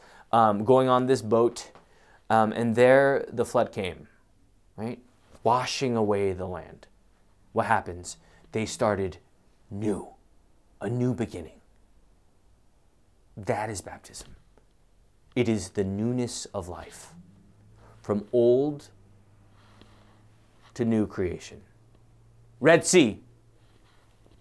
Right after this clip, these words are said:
We see, uh, uh, Moses' Israelites. What is in their way? Not a circle, but the Red Sea. By the power of God, they went through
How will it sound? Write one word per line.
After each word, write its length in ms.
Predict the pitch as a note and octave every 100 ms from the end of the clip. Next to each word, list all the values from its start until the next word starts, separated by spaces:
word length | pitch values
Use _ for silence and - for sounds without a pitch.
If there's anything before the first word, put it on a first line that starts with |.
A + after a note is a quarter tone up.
| _ _ - -
We 140 | D#3
see, 380 | - E3+ D#3 E3
uh, 340 | C#3 B2+ A2+ - - - -
uh, 280 | B2 A#2+ A#2+
Moses' 400 | D3+ F#3 E3+ D3
Israelites. 640 | F3+ D3+ C3 G2 - - - _ _ _ _
What 300 | - D3 F#3
is 240 | - G3 E3
in 180 | F3+ F#3
their 180 | E3+
way? 340 | E3 E3 G#3+ C4 - - _ _ _ _ _ - - _ _ -
Not 180 | A#2+ D3+
a 60 |
circle, 460 | D3+ F3+ D#3+ F2 - _ _ _ _ _ - _ _ _ - - -
but 120 | C3
the 60 | C#3
Red 200 | C#3+ B2
Sea. 280 | A#2 F#2+ - _ _ _ - - _ _ _ _ _ _ _ _ _ _ _ _ _ _ _ -
By 80 | G#2+
the 60 |
power 220 | - D3+
of 100 | C3
God, 400 | D3 D#3 G#3 B3+ - - _ _ - _ _ _ _ - - - _ _
they 100 | A2+
went 180 | A2+ A2+
through 420 | D3+ F3 E3+